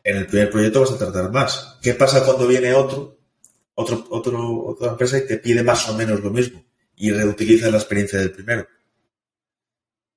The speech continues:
Entonces, tienes que, ahí tienes que empezar a cobrar por valor. Después, el tema del precio. Cada vez que hagas un cliente, yo,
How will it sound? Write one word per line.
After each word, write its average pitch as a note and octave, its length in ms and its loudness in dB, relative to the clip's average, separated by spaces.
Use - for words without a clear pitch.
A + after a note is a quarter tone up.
Entonces, G2 580 0
tienes - 220 0
que, - 200 -6
ahí B2+ 380 2
tienes C#3 220 -2
que C3 80 -4
empezar A#2+ 340 -4
a G#2+ 80 -2
cobrar G#2 260 -2
por F#2 160 -8
valor. E2+ 280 -4
Después, A#2 380 2
el G#2+ 100 -2
tema C3 200 6
del A2+ 160 4
precio. A2+ 340 0
Cada A2 360 2
vez C#3+ 260 2
que B2+ 80 2
hagas C3 240 6
un C3 80 -4
cliente, A#2 580 0
yo, A2+ 160 0